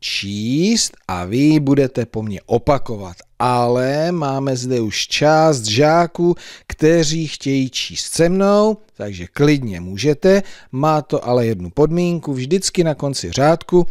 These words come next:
musíme počkat, aby ti, co chtějí jenom opakovat, tak aby na to měli čas.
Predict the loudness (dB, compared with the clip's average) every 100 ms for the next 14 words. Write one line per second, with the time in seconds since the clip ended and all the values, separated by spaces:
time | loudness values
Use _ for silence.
0 | -2 -4 -4 -2 -2 -4 -6 _ 0 2
1 | 4 2 2 2 4 4 2 -4 -12 -20
2 | _ _ _ _ _ _ _ -2 0 0
3 | -2 0 4 6 4 0 -6 -10 -2 0
4 | 0 -2 -6 -10 -6 -4 2 0 2 2
5 | 4 2 0 -4 -14 -20 _ -16 -12 -8
6 | -6 -6 -6 -8 -6 -8 -8 -8 -8 -10